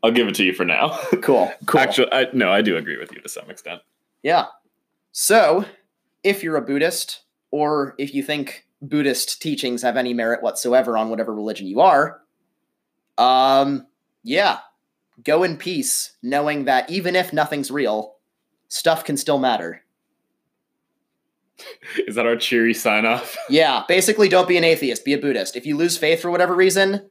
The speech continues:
Speaker 2: just become a Buddhist. It's way better.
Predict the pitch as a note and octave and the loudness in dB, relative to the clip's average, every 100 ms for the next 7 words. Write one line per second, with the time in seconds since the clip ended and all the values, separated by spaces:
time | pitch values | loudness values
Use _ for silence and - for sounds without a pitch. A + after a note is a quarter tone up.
0 | _ - - D3+ - - _ D3+ C#3+ D#3+ | _ -6 0 0 0 -10 _ -4 -2 0
1 | D3+ - C#3+ A2 - B2 C3+ B2 A2 F#2 | 0 0 0 0 -4 -6 0 2 2 -2
2 | - | -8